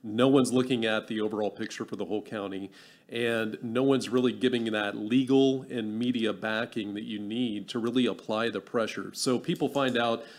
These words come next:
about a certain situation happening in, uh, one I S D, and then they don't realize that a similar one's happening over in another one. Or maybe someone knows something, they don't blow the whistle because they think they're the only one, or maybe it's just a one-off type situation.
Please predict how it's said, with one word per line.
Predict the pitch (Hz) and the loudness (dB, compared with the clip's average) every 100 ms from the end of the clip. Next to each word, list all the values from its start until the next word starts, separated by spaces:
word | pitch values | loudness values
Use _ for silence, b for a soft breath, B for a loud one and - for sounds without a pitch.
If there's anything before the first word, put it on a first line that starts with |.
| B B | B B
about | 127 123 117 | 0 2 2
a | |
certain | 110 135 139 | 2 4 2
situation | 123 127 120 113 113 | 2 0 2 0 0
happening | 98 107 107 104 104 | -2 -2 -2 -6 -2
in, | 101 101 | -2 -2
uh, | 101 98 | -4 -4
one | 95 104 98 110 110 | -4 -6 -2 0 0
I | 104 101 | 0 0
S | 98 92 | 0 -2
D, | 104 95 92 101 - | -4 -6 -8 -10 -6
and | 107 107 104 | -2 -2 0
then | 117 110 110 | 0 0 0
they | 113 | 0
don't | 143 127 - 113 | 0 0 -4 -6
realize | 117 143 120 98 104 | 4 4 4 0 -4
that | 104 | -4
a | 101 | -4
similar | - 127 123 110 | -2 0 2 0
one's | 107 101 | 0 -4
happening | 110 107 104 107 | -4 -4 -4 -6
over | 104 101 107 | -4 -2 0
in | 110 | 0
another | 113 131 156 | 2 2 2
one. | 104 95 B B - | 0 -4 B B -2
Or | 131 | 4
maybe | 147 185 165 | 6 8 6
someone | - 156 131 | 6 6 6
knows | 123 160 175 | 6 6 4
something, | 123 104 147 | 0 2 0
they | 104 | 2
don't | 110 117 | 0 0
blow | 127 | 0
the | 120 | 0
whistle | 110 147 | 0 -2
because | 135 107 120 | -4 -2 0
they | 113 | 0
think | 135 | 0
they're | 131 127 | 2 2
the | 117 | 2
only | 110 117 | 0 0
one, | 104 143 131 | 2 2 2
or | 107 | 2
maybe | 113 196 175 | -2 -2 -2
it's | 139 | -4
just | 147 - | -6 -6
a | |
one-off | 123 110 120 113 104 | -6 -4 -6 -6 -8
type | - 107 92 | -8 -10 -6
situation. | 117 110 104 101 107 - - | -8 -6 -6 -4 -6 -6 -12